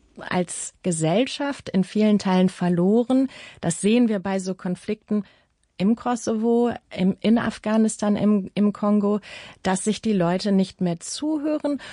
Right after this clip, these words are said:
und dass man als Instanz von außen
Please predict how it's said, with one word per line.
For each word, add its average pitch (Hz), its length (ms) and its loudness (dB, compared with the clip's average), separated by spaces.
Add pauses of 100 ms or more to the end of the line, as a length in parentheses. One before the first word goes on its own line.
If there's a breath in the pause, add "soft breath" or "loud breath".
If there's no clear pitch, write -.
(160 loud breath)
und 196 260 0
dass 196 220 -2
man 202 220 2
als - 480 -4 (300)
Instanz 247 640 0
von 180 200 -2
außen 175 720 -2